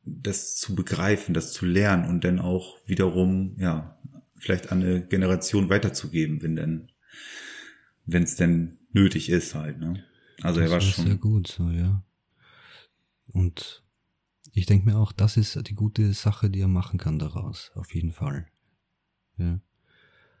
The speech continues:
Speaker 2: Und was diese Filterbegabung betrifft, aber wenn ihm weiterhin, ähm, merkwürdige Sachen passieren,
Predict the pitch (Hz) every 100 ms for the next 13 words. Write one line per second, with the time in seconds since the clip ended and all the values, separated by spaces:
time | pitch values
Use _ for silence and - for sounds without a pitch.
0 | _ _ _ _ 214 95 87 85 - -
1 | _ _ _ _ _ _ _ _ _ _
2 | _ _ - 90 82 - 82 82 - 110
3 | 87 - - 80 76 82 78 - - 82
4 | 82 - - _ _ _ _ _ _ _
5 | _ - 85 82 82 85 87 90 87 85
6 | 85 82 _ _ _ _ 82 131 117 -
7 | 101 87 92 104 101 - 85 82 82 82
8 | 85 85 87 82 - 92 90 87 - 95
9 | - 107 92 - - 82 80 78